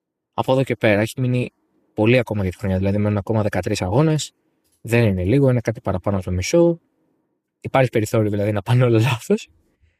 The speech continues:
α, για τη Williams, αλλά έχει καλούς οδηγούς, δηλαδή και ο Albon και ο Sainz μπορούν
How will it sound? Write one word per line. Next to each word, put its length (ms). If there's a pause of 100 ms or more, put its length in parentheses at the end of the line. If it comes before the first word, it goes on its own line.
(360)
α, 280
για 120
τη 60 (100)
Williams, 440 (140)
αλλά 680 (140)
έχει 200
καλούς 260
οδηγούς, 300
δηλαδή 340 (1080)
και 100
ο 100
Albon 220
και 100
ο 80
Sainz 60
μπορούν 220